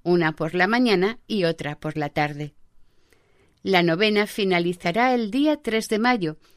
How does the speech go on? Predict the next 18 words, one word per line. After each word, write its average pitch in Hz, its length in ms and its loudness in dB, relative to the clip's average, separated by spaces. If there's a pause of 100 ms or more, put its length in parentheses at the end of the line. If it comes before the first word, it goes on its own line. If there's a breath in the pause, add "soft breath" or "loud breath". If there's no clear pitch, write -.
(120 soft breath)
festividad 226 960 0
de 202 220 0
la 175 120 2
exaltación 175 800 0
de 180 80 0
la 160 140 0
Santa 160 380 -2
Cruz. 151 420 -8 (1120 soft breath)
Aparte 196 560 2
de 190 80 0
los 165 200 -2
demás 175 380 -2
actos 196 360 0
religiosos 185 760 -4 (320 loud breath)
propios 220 560 2
de 127 160 -4
este 175 260 -4
día, 202 360 -2